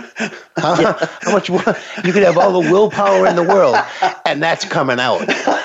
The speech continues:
Speaker 1: You know what I mean? <laughs> You find the willingness to to make it happen.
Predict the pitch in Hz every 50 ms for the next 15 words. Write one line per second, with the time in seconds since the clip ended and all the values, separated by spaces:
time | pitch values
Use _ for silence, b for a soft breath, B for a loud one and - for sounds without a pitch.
0 | - 135 135 139 135 135 143 151 143 143 143 143 143 151 160 - 190 175 220 202
1 | 165 151 190 196 175 135 240 240 - - - 180 - - - 226 208 - - -
2 | - - - - 147 165 - - 180 175 170 165 156 147 156 156 151 156 151 143
3 | 139 135 135 - - - 160 135 117 110 101 - - _ _ _ _ _ _ _
4 | _ _ _ b b b b b b b b b b b b b b b b b
5 | _ _ _ _ _ - - 160 127 131 131 131 117 - 123 107 104 120 113 107
6 | - 104 92 87 98 -